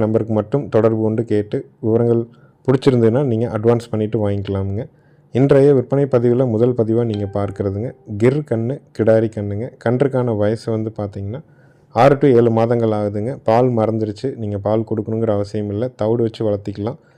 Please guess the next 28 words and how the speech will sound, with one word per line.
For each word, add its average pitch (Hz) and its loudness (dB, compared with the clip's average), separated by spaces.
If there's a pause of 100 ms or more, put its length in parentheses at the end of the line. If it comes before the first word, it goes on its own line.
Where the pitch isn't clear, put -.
(280)
பில்லு 131 4
கடிக்குதுங்க. 110 0 (480)
கண் 139 2
நல்ல 135 4 (100)
குவாலிட்டியான 123 4
கண்ணுங்க. 113 0 (100)
நல்ல 110 0 (100)
தொப்புல 113 0
இருக்கும். 110 -4 (280)
நல்ல 107 0 (100)
தெளிவான 110 0
கிடாரி 107 0
கண்ணு. 104 -6 (280)
ஆறு 117 2
to 139 2 (120)
ஏழு 113 0
மாதங்களான 110 -4
சுழி 113 -4
சுத்தமான 104 -8 (200)
கிர் 113 0 (140)
கன்று, 107 -6 (120)
கிடாரி 110 -2
கன்று. 98 -6 (140)
விற்பனை 120 -6 (100)
விலை 104 -4 (140)
பத்தொன்பதாயிரம் 110 -2
ரூபாய்ங்க. 98 -2 (600)
கரூர்லேருந்து 139 6